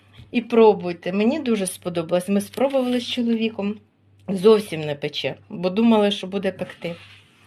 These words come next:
Так, ну що, буду сіяти. Сюди знову набираю.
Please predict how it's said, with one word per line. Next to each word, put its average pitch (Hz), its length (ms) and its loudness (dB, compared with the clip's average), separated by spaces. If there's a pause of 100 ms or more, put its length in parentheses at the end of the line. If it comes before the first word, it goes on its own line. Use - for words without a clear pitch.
(760)
Так, 170 320 -4
ну 269 120 -4
що, 196 360 -8
буду 220 240 -10 (200)
сіяти. 165 680 -14 (540)
Сюди 196 260 -4 (1040)
знову 180 500 -12
набираю. 180 640 -12